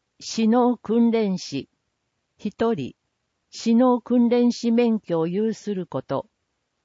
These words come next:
午前八時三十分から午後四時。平日週五日、週三十三点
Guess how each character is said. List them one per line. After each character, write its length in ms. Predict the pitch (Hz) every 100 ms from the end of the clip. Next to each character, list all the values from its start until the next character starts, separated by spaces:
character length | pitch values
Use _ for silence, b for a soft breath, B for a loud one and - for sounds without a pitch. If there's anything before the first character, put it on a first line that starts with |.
| _ -
午 160 | 240
前 280 | 220 220 185
八 360 | 175 175 - 254
時 160 | 185
三 320 | 175 220 233 226
十 180 | 233 - _
分 220 | 190 170
か 180 | - 143
ら 200 | 143 - -
午 200 | 170 247
後 200 | 196 185
四 180 | 208 220
時。 240 | 143 - _ _ _ _ _ _
平 240 | 233 233
日 460 | 196 214 - 202 196
週 360 | - 240 190
五 300 | 165 - 175
日、 300 | - 220 - _ _ _ _
週 460 | - - 233 190 -
三 380 | - - 254 240
十 260 | 175 190 185
三 340 | - 233 214
点 340 | - 143 135